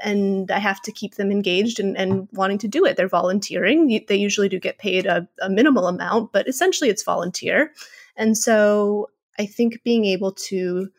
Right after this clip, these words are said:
talk to patients about their hearing loss, being able to, um, understand their, their issues, you know, just that, that counseling aspect of audiology is actually really important in research too. A lot of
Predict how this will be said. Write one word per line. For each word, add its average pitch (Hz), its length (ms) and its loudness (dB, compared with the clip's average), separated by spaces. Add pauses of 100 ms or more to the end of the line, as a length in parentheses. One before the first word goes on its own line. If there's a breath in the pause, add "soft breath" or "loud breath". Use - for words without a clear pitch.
(380 soft breath)
talk 185 220 -6
to 208 80 -10
patients 202 360 -4
about 196 200 0
their 208 100 -6
hearing 320 320 0
loss, 302 360 0
being 196 220 -2
able 170 260 -2
to, 170 680 -4
um, 170 580 -4
understand 208 1040 0 (440 loud breath)
their, 170 520 0
their 165 140 -2
issues, 262 680 2
you 196 60 -4
know, 175 100 -2
just 233 300 -6
that, - 240 0
that - 180 -2
counseling 226 560 -2
aspect 262 420 -2
of 277 60 -6
audiology 285 540 -2
is 277 100 -2
actually 202 360 0
really 180 280 -2
important 175 420 -4
in 202 140 -4
research 175 520 -6
too. 180 380 -2
A - 80 -4
lot 208 220 2
of 220 260 0